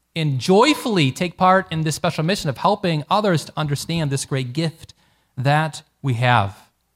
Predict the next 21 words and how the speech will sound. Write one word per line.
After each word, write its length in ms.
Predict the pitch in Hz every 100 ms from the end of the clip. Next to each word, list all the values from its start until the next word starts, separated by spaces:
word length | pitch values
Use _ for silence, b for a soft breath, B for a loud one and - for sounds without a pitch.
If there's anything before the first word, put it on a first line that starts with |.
| _ _ _ -
This 180 | 143 -
gift 340 | 196 208 208
that 120 | 170
our 120 | 165
Lord 400 | 156 175 214 214 202
instituted 640 | 202 220 214 - 147 113 98 _ _ _ -
following 380 | 165 180 180
the 60 | 165
pattern 340 | 170 165 170
of 120 | 147 -
past 480 | 160 160 - -
Jewish 320 | 131 147 139 -
kings, 380 | 175 170 127
but 280 | 117 151 147 b b b _
imbuing 1000 | 170 170 139 165 202 247 254 220 190 156
this 460 | 175 196 - - _ _ _ _
seat 400 | - - 190 202
of 60 | 170
authority 520 | 165 - 165 175 143
with 180 | 143 151
this 340 | 156 - -